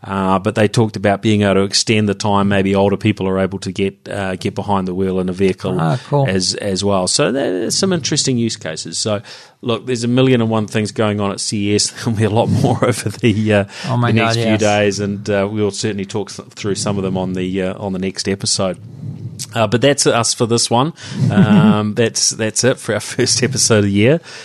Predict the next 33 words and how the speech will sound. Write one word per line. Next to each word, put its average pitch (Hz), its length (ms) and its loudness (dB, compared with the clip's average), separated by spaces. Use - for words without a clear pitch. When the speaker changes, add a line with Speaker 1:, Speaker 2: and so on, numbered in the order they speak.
Speaker 1:
Thank 139 220 2
you 123 60 2
very 117 280 6
much, 110 400 2
Miriam 117 440 6
Speaker 2:
Yeah, 110 60 4
Speaker 1:
Dwyer, - 180 6
Speaker 2:
thanks 196 180 6
for 180 60 6
having 190 160 6
Speaker 1:
for 190 60 6
Speaker 2:
me 190 60 6
on 185 80 2
your - 20 2
Speaker 1:
coming 123 160 4
Speaker 2:
show. 202 280 4
Speaker 1:
back 131 140 4
Speaker 2:
That 139 80 0
Speaker 1:
on 120 180 4
Speaker 2:
was - 20 4
Speaker 1:
the, 110 240 4
on 113 160 2
the 110 60 2
show. 117 480 2
Speaker 2:
Yeah, 180 380 4
it 143 40 4
was 143 140 2
great 170 180 4
fun. 208 300 4
We 143 80 6
did, 147 180 8
like, 143 360 2
uh, 135 200 8